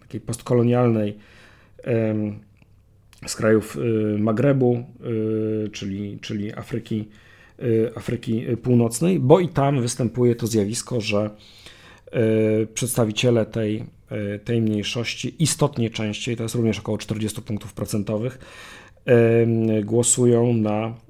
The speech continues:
y, formacje z, y, lewej strony, a prze-, przynajmniej było tak przez, y, kilka dziesięcioleci i tych różnic również nie wyjaśniają, y, różnice związane z wykształceniem i, y, i,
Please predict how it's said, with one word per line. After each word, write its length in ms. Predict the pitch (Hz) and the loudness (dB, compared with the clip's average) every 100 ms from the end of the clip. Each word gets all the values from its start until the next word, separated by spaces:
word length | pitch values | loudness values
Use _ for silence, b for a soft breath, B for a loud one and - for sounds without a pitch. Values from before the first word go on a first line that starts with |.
| - | -10
y, 100 | 113 | -10
formacje 840 | 104 123 117 110 107 - 110 107 110 | -6 -2 0 0 -2 -6 -4 -4 -4
z, 220 | 101 107 | -6 -4
y, 680 | 107 104 104 110 - 107 104 | -2 -2 -4 -6 -6 -2 4
lewej 300 | 120 117 110 | 4 4 2
strony, 380 | - 127 107 101 | 0 0 2 0
a 60 | 95 | -4
prze-, 300 | - 107 107 | -6 -8 -8
przynajmniej 380 | - 120 101 104 | -10 -6 -4 -2
było 220 | 104 107 | -2 -2
tak 140 | 104 98 | -4 -12
przez, 420 | - 101 - - b b b b | -12 -10 -12 -16 b b b b
y, 180 | - 104 - | -6 -6 -4
kilka 500 | 123 113 - 113 104 - - 117 | -2 -2 -2 -4 -6 -14 -10 -6
dziesięcioleci 800 | 110 117 135 120 113 127 170 185 | -2 -2 0 0 2 2 0 -2
i 40 | 135 | -2
tych 240 | - 180 | 0 4
różnic 440 | 135 131 131 131 131 | 6 6 4 0 -2
również 440 | 123 120 117 117 | 2 4 2 2
nie 300 | 120 120 120 123 | 2 2 0 -2
wyjaśniają, 760 | 113 110 - 113 107 107 107 - B B B B - | 0 0 -2 -2 -2 -4 -6 -10 B B B B -4
y, 260 | 113 107 107 | 0 0 2
różnice 400 | 110 113 113 107 | 0 0 -2 -2
związane 440 | 107 107 107 110 | -2 0 0 -2
z 280 | 104 107 101 | -2 -2 -4
wykształceniem 800 | 110 - 87 - 110 107 104 - | -6 -8 -8 -4 -4 -2 -4 -6
i, 240 | 110 104 104 - b b b b b - | -4 -4 -6 -16 b b b b b -10
y, 380 | 120 104 107 - - | -6 -4 -4 -6 -4
i, 640 | 117 113 110 110 104 107 | -2 0 0 -2 -4 -6